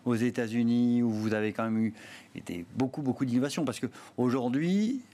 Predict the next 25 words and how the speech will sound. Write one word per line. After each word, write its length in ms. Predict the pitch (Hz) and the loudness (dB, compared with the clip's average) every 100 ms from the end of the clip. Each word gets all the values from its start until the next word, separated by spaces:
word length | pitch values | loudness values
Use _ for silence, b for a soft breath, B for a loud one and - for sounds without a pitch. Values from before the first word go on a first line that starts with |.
| - | -10
euh, 480 | - 50 57 57 53 | -8 -6 -8 -6 -4
le, 240 | 55 117 123 | 0 0 2
le 140 | 123 | -2
plan 180 | 101 120 | 0 -2
de 60 | 113 | 0
relance, 320 | 139 170 - | 0 -2 -2
son 140 | 131 | 0
grand 180 | 107 113 | 0 0
pari, 240 | 123 151 | -2 -4
c'est 140 | - 117 | -4 -2
d'essayer 420 | 107 - 131 147 | -2 0 0 2
de 240 | 127 131 - - | 2 -2 -4 -10
relancer 560 | 101 127 143 127 - 135 | -4 0 0 -2 -2 0
l'innovation 640 | 123 117 110 - 117 107 - - _ - | 2 2 0 -2 -2 -4 -6 -20 _ -2
en 100 | 117 | 2
Europe 420 | 107 101 143 165 - - | 2 2 0 -2 -8 -6
pour 280 | 135 151 120 | 0 2 2
avoir 320 | 98 127 120 | 0 -2 -2
un 80 | 104 | -4
effet 220 | 98 117 | -4 -2
d'entraînement 560 | 107 104 104 107 135 143 | -2 -2 0 2 2 -2
qui 180 | 113 | -4
fait 300 | 95 110 117 | -4 0 0
que 240 | 123 110 113 | 0 0 0
derrière, 840 | 107 98 101 110 117 131 120 104 | 0 0 0 0 0 -2 -2 -6